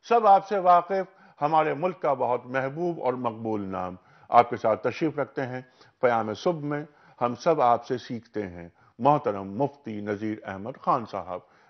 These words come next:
लातादाद किताबों के मुसन्निफ, साहिब निगाह। प्रोग्राम का आगाज़ करने से कबल कल के सवाल का दुरुस्त जवाब मैं आपको बताऊंगा, आज का सवाल रखूंगा, और एक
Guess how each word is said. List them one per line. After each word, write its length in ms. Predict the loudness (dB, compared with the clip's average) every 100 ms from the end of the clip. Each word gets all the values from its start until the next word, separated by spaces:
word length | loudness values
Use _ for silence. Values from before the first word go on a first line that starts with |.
| 2
लातादाद 680 | 4 6 4 6 8 6 4
किताबों 400 | -2 -2 -2 -6
के 120 | -8
मुसन्निफ, 540 | -6 -8 -10 -12 -10
साहिब 380 | -2 0 0 -4
निगाह। 380 | -6 0 0 0 -6 _ _ _ _ _
प्रोग्राम 360 | 4 6 4 6
का 120 | 6
आगाज़ 320 | 6 4 2
करने 240 | -4 -6
से 120 | -8 -8
कबल 260 | -8 -8 -18 _ _ 4
कल 160 | 4
के 120 | 4 -2
सवाल 340 | 0 2 2
का 120 | 0
दुरुस्त 300 | -6 -6 -4
जवाब 500 | -2 6 8 6 2 _ _ 0
मैं 100 | 2
आपको 260 | 2 -2
बताऊंगा, 500 | -6 -4 -6 -6 -10
आज 340 | -10 -2 -2 -2
का 120 | -8
सवाल 360 | -2 4 4
रखूंगा, 460 | 4 -2 -8 -10 -12 -16 -20 0
और 160 | 4 4
एक 240 | 2 -2